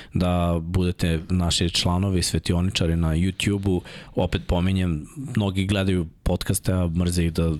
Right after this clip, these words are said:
slobodno stavite, isključite notifikacije, ne spamujemo, ali nama znači da imamo više subscribera i da zaživi i ovaj podcast i generalno da nam zaživi kanal.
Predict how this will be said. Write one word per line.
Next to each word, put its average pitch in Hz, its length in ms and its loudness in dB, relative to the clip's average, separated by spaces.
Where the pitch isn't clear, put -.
slobodno 101 420 0
stavite, 87 400 0
isključite 85 460 -2
notifikacije, 80 840 0
ne 80 160 0
spamujemo, 80 600 0
ali 73 260 0
nama 76 240 2
znači 78 340 0
da 71 220 0
imamo 76 460 0
više 80 300 0
subscribera 82 600 0
i 80 60 0
da 76 260 0
zaživi 85 520 0
i 110 140 0
ovaj 90 200 2
podcast - 460 -2
i 76 60 2
generalno 80 380 0
da 78 120 0
nam 78 160 2
zaživi 78 420 0
kanal. 98 380 0